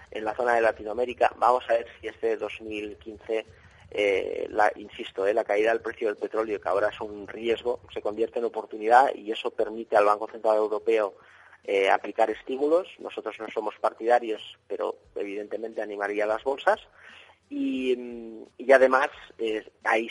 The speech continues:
sí que vemos un factor muy positivo, pues esa demanda privada incrementa en el consumo debido a, eh, pues un mayor poder adquisitivo como consecuencia de, de una bajada en los precios de la energía, ¿no? Vamos a ver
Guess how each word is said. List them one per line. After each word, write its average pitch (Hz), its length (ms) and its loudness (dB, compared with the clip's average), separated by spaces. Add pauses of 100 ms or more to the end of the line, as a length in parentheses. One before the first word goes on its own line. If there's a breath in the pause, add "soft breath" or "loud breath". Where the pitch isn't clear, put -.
sí 120 100 -8
que 123 180 0
vemos 110 320 -2
un 107 80 -8
factor 113 280 -2
muy 110 140 -8
positivo, 107 500 -6
pues - 220 -12
esa 110 220 -4
demanda 107 600 2
privada 110 600 4
incrementa 110 600 -6
en 110 120 -4
el 104 100 -4
consumo 120 480 -10
debido 107 380 0
a, 110 120 6 (520 loud breath)
eh, 95 640 -2
pues 98 160 -6 (180)
un 98 500 -14
mayor 107 360 -4
poder 110 260 2
adquisitivo 107 640 -4
como 104 180 -6
consecuencia 98 680 -6
de, 98 300 -2
de - 140 -16
una 107 100 -6
bajada 107 340 0
en 101 60 -4
los 101 140 -12
precios 101 320 -10
de 101 60 -4
la 95 100 0
energía, 95 420 -6
¿no? 127 140 -12 (520 loud breath)
Vamos 120 240 4
a 120 80 2
ver 117 140 0